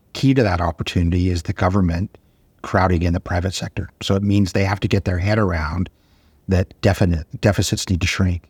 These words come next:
In fact, I say all the time in this big global Hunger Games, you know, the winner will be the first guy to shrink their deficit.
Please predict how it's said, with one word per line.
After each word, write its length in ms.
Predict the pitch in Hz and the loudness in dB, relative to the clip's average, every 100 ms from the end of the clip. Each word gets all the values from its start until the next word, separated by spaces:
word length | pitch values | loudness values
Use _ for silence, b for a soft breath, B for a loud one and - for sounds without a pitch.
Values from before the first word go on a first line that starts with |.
| _ _ | _ _
In 40 | - | -6
fact, 200 | 87 82 | -4 -4
I 80 | |
say 180 | 85 95 | 0 2
all 120 | 87 | 2
the 80 | 85 | 0
time 300 | - 95 87 | 0 0 2
in 120 | 85 | 2
this 140 | 87 80 | 0 0
big 220 | 104 92 | -2 -2
global 440 | - 95 90 87 | 0 0 2 0
Hunger 280 | 76 104 101 | 0 0 0
Games, 460 | 82 80 76 - - b b b b | -2 -2 -2 -6 -14 b b b b
you 80 | 90 | 0
know, 140 | 95 | 2
the 200 | 98 95 | 0 2
winner 260 | 92 110 104 | 4 4 4
will 120 | 87 | 4
be 120 | 92 | 2
the 100 | 82 | 0
first 320 | - 95 82 | 0 0 2
guy 180 | 95 85 | 0 0
to 180 | 82 80 - | -2 -6 -6
shrink 300 | - 98 - | 0 2 2
their 100 | 80 | 0
deficit. 480 | 95 - - - | -2 -2 -8 -10